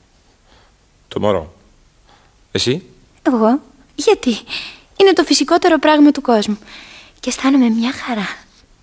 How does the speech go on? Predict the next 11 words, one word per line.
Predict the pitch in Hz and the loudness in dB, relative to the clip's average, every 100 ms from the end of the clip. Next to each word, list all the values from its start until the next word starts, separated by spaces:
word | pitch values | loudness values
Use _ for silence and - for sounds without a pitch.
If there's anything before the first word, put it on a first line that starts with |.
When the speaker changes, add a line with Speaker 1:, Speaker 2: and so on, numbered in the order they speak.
| _ _ _ _ _ _ _ - | _ _ _ _ _ _ _ -6
Speaker 1:
Άλλαξες | 135 156 147 - | -4 -2 -4 -4
πολύ, | 127 147 | -4 -4
το | 98 | -6
ξέρεις; | - 92 90 - - _ _ _ | -4 -4 -4 -10 -16 _ _ _
Speaker 2:
Από | - 269 262 | -6 -4 -2
πότε; | 220 190 - - _ _ _ _ _ _ | -4 -6 -12 -16 _ _ _ _ _ _
Speaker 1:
Από | - 123 | -8 -4
τότε | 139 143 | -4 -2
που | 143 | -4
έγινες | 123 135 | -4 -6
μητέρα. | 127 120 90 - | -6 -6 -8 -10